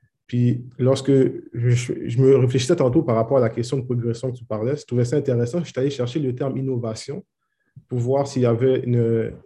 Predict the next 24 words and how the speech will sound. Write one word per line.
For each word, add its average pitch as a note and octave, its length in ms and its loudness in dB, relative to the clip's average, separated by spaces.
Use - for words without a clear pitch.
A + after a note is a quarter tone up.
une B2 120 -8
corrélation B2 480 0
di-, B2+ 180 -4
en, B2 300 -4
en - 20 -4
direct B2 360 -2
qui B2+ 60 -2
allait A#2 140 2
avec B2 400 -4
ou A#2+ 80 -4
une A#2+ 100 -4
différence. A#2+ 520 -10
Puis, A#2 100 -14
qu'est-ce C#3 180 -4
qui - 80 -8
est C3+ 40 -2
intéressant B2 440 -4
avec B2 260 -4
innovation, A#2+ 580 -6
c'est A#2+ 180 -8
que B2 100 -8
c'est A#2+ 220 -6
une C3 160 -2
idée C#3 480 2